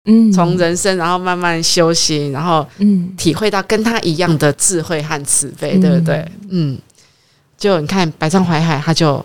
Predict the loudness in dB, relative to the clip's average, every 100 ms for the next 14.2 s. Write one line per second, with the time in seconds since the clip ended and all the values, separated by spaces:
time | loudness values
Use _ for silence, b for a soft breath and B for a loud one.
0 | -6 -2 0 0 2 2 2 0 -2 -2
1 | 0 -2 0 -2 -2 -2 -4 -6 -6 -4
2 | 0 2 4 2 -2 -4 -8 _ _ _
3 | _ _ -4 -2 0 0 2 4 4 4
4 | 4 6 4 4 2 4 4 2 2 4
5 | 4 4 4 2 0 _ 2 4 4 4
6 | 4 2 4 2 2 2 2 4 4 4
7 | 2 -2 -8 -8 0 4 4 2 2 4
8 | 4 4 2 2 2 2 2 2 4 4
9 | 2 0 0 0 2 4 4 4 2 2
10 | 4 4 2 0 0 2 2 2 0 0
11 | -2 -4 -6 _ _ -2 0 0 0 0
12 | 0 2 2 2 2 0 0 -2 0 2
13 | 2 2 0 -2 -2 0 0 0 -4 -6
14 | -8